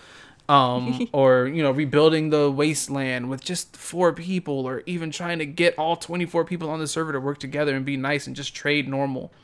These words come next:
Speaker 2: Well, what
Speaker 1: Uh,
Speaker 2: if it's like Ark or Conan, where it's something like that, where you do kinda have this place that you come back to every time?
Speaker 1: That's true, but it does get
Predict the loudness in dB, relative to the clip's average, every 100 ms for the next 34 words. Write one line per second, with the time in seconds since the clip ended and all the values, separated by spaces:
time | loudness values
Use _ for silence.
0 | _ 2 4 6 4 4 2 2 0 0
1 | -2 0 0 -2 -4 -4 -4 -2 -2 -2
2 | -6 -10 -12 -12 -2 -2 -2 -16 -16 -4
3 | -2 -2 -6 -10 -4 -2 -2 -4 -4 -4
4 | -4 -6 -6 -8 -10 -12 -16 _ -8 -6
5 | -2 -2 -2 -2 -4 -4 -8 -6 -2 -2
6 | -2 -8 -8 -8 -6 -6 -8 -8 -10 -8
7 | -6 -8 -10 -12 -10 -12 -12 -10 -8 -8
8 | -10 -6 -6 -6 -4 2 2 0 -4 2
9 | 4 4 2 -2 0 -2